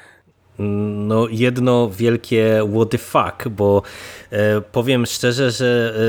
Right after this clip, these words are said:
e, dla mnie to było naprawdę mega zaskoczenie i to nie chodzi o, mm, sam fakt, e, że mamy do czynienia z horrorem na Snapchacie, tylko że w ogóle,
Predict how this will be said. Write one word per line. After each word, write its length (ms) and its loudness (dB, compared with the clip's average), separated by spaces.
e, 40 -8
dla 180 0
mnie 160 2
to 100 -4
było 200 -2
naprawdę 640 0
mega 380 0
zaskoczenie 560 -2
i 60 0
to 100 -4
nie 80 0
chodzi 260 0
o, 220 2
mm, 420 -2
sam 240 0
fakt, 500 -2
e, 40 4
że 260 0
mamy 260 2
do 120 -6
czynienia 360 0
z 80 -6
horrorem 600 2
na 400 -2
Snapchacie, 680 -2
tylko 400 -2
że 160 2
w 120 -4
ogóle, 420 2